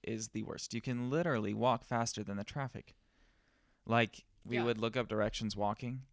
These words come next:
Speaker 1: and it would be like, "Okay, fifteen minutes."
Speaker 2: Mm-hmm.
Speaker 1: Directions driving, seventeen minutes.
Speaker 2: Right, yeah.
Speaker 1: But it's so cold outside, you have to make the decision of,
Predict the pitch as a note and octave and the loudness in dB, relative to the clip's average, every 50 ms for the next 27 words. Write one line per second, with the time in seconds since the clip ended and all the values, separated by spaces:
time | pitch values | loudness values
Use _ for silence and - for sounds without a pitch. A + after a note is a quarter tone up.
0 | _ _ - G#2+ A2 A2 G#2+ - F2 G#2 - - C#2+ - - - - - - - | _ _ -4 -2 0 0 0 -2 -4 -6 -6 -6 -8 -8 -10 -12 -10 -8 -8 -8
1 | - - - - - - - - - - C#3+ C3+ - B2+ A2+ G#2+ G2+ E2+ C#2+ - | -8 -10 -12 -14 -14 -14 -14 -12 -2 -2 -2 -2 -2 -4 -4 -2 -2 -4 -6 -8
2 | - - - - _ _ _ - B3 A#3+ G#3 A3 G#3 G#3 G#3 - A2 A2 G#2 - | -8 -8 -8 -8 _ _ _ -12 -12 -10 -10 -10 -10 -10 -2 2 4 4 4 4
3 | A2+ G#2+ G#2 - A2 A2 A2 A#2 B2+ C3 C3 - - - - _ _ - - - | 0 0 2 2 2 2 2 0 -2 -6 -6 -10 -18 -20 -20 _ _ -12 -6 0
4 | - D#3+ C#3+ A#2 G#2 - G2 G2 F#2 A#1 A1+ - - - - - - G3+ G3 G3+ | 2 2 2 2 -2 -2 -2 -2 -2 -4 -6 -6 -6 -8 -8 -6 -4 -4 -4 -4
5 | - - - - A3 G#3 B2 B2+ B2+ B2 A2+ - - - - - _ - - - | -6 -8 -10 -6 0 4 4 6 6 6 4 2 0 -2 -2 -4 _ -8 -4 -2
6 | - B2 A2+ - - D3+ D#3+ D#3 A#2 G2+ - - - G2 G2+ G2+ G2+ G#2+ A2 - | 0 0 0 0 0 0 2 2 2 0 2 -2 -2 0 0 0 0 -2 -4 -4
7 | - G#2+ G#2+ G#2 - G#2+ G#2+ G#2 G#2 - G#2 - G#2 - - A#2+ A2+ - G#2+ G2 | -4 -4 -4 -4 -2 0 0 0 0 -2 -6 -4 -2 -2 0 0 -2 -2 -4 -4
8 | G2 G2+ F#2 F2+ E2+ - | -4 -4 -4 -4 -6 -10